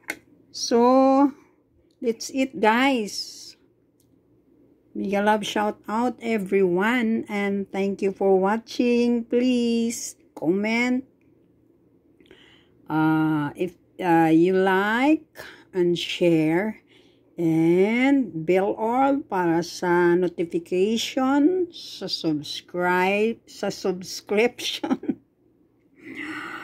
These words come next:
Okay guys, pasensya na. Ang inyong host ay, uh, masyadong Bisaya.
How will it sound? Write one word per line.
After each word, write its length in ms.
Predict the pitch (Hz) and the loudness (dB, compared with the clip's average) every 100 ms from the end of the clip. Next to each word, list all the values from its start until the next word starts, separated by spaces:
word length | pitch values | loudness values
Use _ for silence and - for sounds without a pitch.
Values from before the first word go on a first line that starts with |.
| - | -12
Okay 320 | 226 226 247 | -10 0 0
guys, 320 | 226 233 240 - | 4 4 2 -2
pasensya 560 | 233 226 220 226 220 220 | -6 -4 -2 -2 -2 -2
na. 480 | 208 202 202 208 214 | 0 0 0 -2 -4
Ang 320 | 214 214 214 | -4 -2 0
inyong 400 | 214 233 240 196 | 0 2 0 0
host 720 | 208 190 185 202 220 - - | 2 2 2 -2 -6 -14 -10
ay, 400 | 190 175 180 175 | -6 -4 -2 -2
uh, 720 | 170 165 160 165 165 170 175 - _ _ _ _ _ _ _ _ _ _ _ _ 320 277 - _ _ - | -2 -4 -6 -8 -8 -10 -12 -14 _ _ _ _ _ _ _ _ _ _ _ _ -14 -14 -14 _ _ -8
masyadong 640 | 180 185 - 180 175 190 | -6 -6 -2 -2 0 -2
Bisaya. 560 | 185 175 - 180 185 202 | -2 -4 0 2 2 0